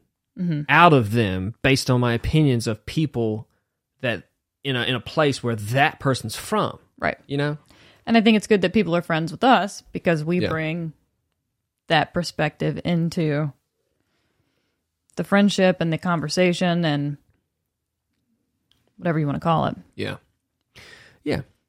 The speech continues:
Speaker 1: And so they're not, their definition of a Southerner and their experience of a Southern Christian is different than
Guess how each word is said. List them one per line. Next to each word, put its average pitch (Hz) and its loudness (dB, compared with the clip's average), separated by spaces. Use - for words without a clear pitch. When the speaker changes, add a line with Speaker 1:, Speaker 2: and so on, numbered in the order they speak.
Speaker 1:
And 185 -2
so 175 2
they're 165 2
not, 156 0
their 190 6
definition 170 0
of 147 -2
a 156 -4
Southerner 147 0
and 165 -4
their 151 2
experience 214 0
of 175 -6
a 180 -4
Southern 165 2
Christian 156 0
is 165 -10
different 156 -2
than 147 -2